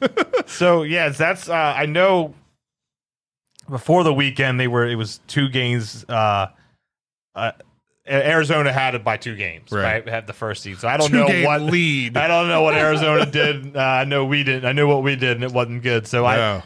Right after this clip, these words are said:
Speaker 2: granted, I didn't check to see if who, who has the worst record. I think it, it did get close, but they might have it 'cause of the percentages or whatever.
Speaker 1: Right.
Speaker 2: So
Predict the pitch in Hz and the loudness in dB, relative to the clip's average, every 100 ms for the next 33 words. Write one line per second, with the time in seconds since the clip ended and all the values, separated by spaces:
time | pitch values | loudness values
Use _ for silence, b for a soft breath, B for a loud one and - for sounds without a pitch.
0 | - 151 165 151 147 151 131 151 147 139 | -2 0 2 2 0 -2 -2 -4 -4 -6
1 | 147 143 135 113 135 143 131 135 131 127 | -2 2 0 0 -2 -2 0 4 2 2
2 | 123 127 117 127 120 135 120 110 139 143 | 0 0 0 0 0 0 0 0 -2 0
3 | 127 - B B B - 120 151 143 139 | -4 -6 B B B -10 -2 0 2 0
4 | - 143 135 - 123 131 135 127 123 127 | 2 2 2 -2 -4 -2 0 2 2 2
5 | 123 117 - 113 117 110 110 107 _ - | 2 -2 -8 -12 -10 -8 -6 -8 _ -20
6 | - 117 113 113 110 104 104 107 104 101 | -6 -6 -6 -12 -18 -20 -18 -18 -20 -20
7 | _ 95 92 82 - _ _ _ _ _ | _ 0 0 0 -6 _ _ _ _ _
8 | _ _ _ - 175 156 156 | _ _ _ 0 4 4 0